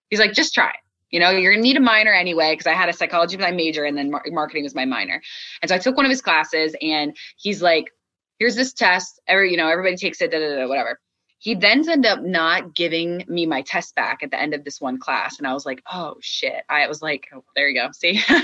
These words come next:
But I was like, "Oh, shit." I was like, "I failed this test." I'm like, "My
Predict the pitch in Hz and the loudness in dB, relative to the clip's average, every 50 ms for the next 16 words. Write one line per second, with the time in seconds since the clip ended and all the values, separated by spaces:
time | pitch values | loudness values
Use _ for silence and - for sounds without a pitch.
0 | - - - - - - - - - - 262 247 262 247 262 277 247 - - - | 2 -2 -2 -2 -2 -2 -2 -2 0 4 6 6 8 8 8 8 6 6 6 6
1 | 262 320 330 339 311 254 - - - - 170 160 - - 202 185 - 202 185 147 | 8 8 8 8 8 6 4 2 0 2 2 2 4 4 2 2 2 2 0 2
2 | 143 160 170 - - 156 151 147 143 135 147 147 - - - 190 151 139 139 - | 2 0 0 0 -2 0 0 0 0 -2 -4 -4 -4 -4 0 0 0 2 2 -2
3 | 156 185 190 175 180 180 170 160 160 | 0 2 2 2 4 4 2 2 2